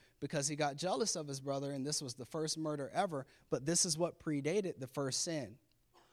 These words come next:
was, was a difference in how someone handled their money. And so it says it here, "Abel also brought a gift,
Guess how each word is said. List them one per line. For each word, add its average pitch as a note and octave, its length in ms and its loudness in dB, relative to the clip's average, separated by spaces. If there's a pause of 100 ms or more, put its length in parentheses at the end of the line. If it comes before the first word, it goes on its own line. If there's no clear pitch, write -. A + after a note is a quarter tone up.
(640)
was, D#3+ 300 4
was E3 200 4
a D3+ 80 -2
difference F3+ 520 2
in D3+ 120 0
how D#3+ 240 4
someone D#3+ 460 4
handled E3 560 2
their C#3+ 160 4
money. D3 440 4 (1000)
And D3 120 6
so F3 200 10
it D3+ 60 6
says F3 280 8
it C#3+ 120 2
here, F#3 460 10 (1500)
"Abel F#3+ 360 10
also F3 520 10
brought C3 260 4
a A#2 60 0
gift, - 460 -10